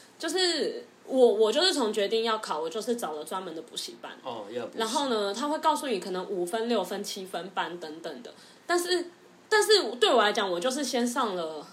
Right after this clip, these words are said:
Speaker 1: 六分班嘛。
Speaker 2: 嗯哼。
Speaker 1: 然后反正他就是上了之后，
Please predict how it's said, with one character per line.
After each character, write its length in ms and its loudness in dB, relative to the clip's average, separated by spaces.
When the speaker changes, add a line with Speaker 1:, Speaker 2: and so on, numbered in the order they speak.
Speaker 1:
六 200 0
分 360 -4
班 160 2
嘛。 400 -6
Speaker 2:
嗯 120 -10
哼。 120 -8
Speaker 1:
然 100 2
后 60 0
反 120 2
正 140 2
他 160 0
就 100 -2
是 160 -4
上 260 0
了 60 -4
之 200 -6
后， 280 -2